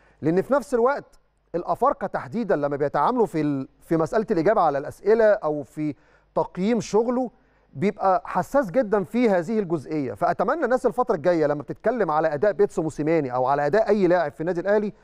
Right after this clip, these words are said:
تكون موضوعية ومنطقية بشكل كبير، عشان الموضوع ما يعملش حساسية، في ظل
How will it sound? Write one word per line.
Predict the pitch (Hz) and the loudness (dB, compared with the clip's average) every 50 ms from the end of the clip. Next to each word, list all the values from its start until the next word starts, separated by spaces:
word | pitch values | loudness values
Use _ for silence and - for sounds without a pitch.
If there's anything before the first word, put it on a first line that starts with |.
| _ _ _ _ _ _ _ _ - | _ _ _ _ _ _ _ _ -8
تكون | 151 - - 240 247 | -4 -2 0 0 2
موضوعية | 220 202 185 156 165 185 220 240 240 233 196 - | 2 2 2 2 2 2 4 4 2 2 0 -2
ومنطقية | - 143 156 175 214 226 - - 156 - 202 214 240 233 233 233 - - _ _ _ _ | -4 -2 0 0 0 0 0 -2 -2 2 2 2 4 4 2 2 0 -4 _ _ _ _
بشكل | 123 117 - 226 220 - 196 165 | -14 -4 -2 -2 -2 0 -2 -4
كبير، | 120 120 170 226 254 262 220 | -2 0 0 2 2 2 2
عشان | 160 156 147 - 208 240 | 2 0 0 0 0 2
الموضوع | 233 208 180 165 147 214 247 254 202 | 2 2 2 2 2 2 2 2 0
ما | 170 151 | 0 -2
يعملش | 151 185 226 - - | 0 0 -2 -2 -2
حساسية، | - 180 160 - 139 - 202 233 240 | -8 -10 -10 -8 -2 0 2 2 2
في | 196 151 | 2 0
ظل | 120 156 226 269 262 233 | 0 0 0 0 0 -6